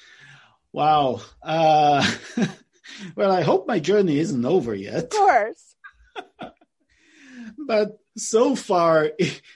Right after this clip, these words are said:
Speaker 1: it came down to something, a, a phrase that is,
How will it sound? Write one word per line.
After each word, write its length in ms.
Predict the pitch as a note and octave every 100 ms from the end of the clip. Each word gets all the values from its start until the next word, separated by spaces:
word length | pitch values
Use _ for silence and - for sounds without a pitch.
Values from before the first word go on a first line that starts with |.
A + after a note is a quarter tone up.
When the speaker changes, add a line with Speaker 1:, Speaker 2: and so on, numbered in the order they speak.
| _ -
Speaker 1:
it 320 | E3 C#3+ -
came 440 | E3+ F3+ E3 C3+
down 800 | A#2 C3 C3+ C3+ C3 B2+ B2 A#2+ -
to 640 | D3 C#3 C3+ C3 C3 C#3+
something, 580 | - F#3 E3+ E3 C3+ C#3
a, 200 | D#3 E3
a 40 |
phrase 500 | D#3 - G3 G3+ D3+
that 180 | C3+ C3
is, 400 | B2+ A#2+ A2 -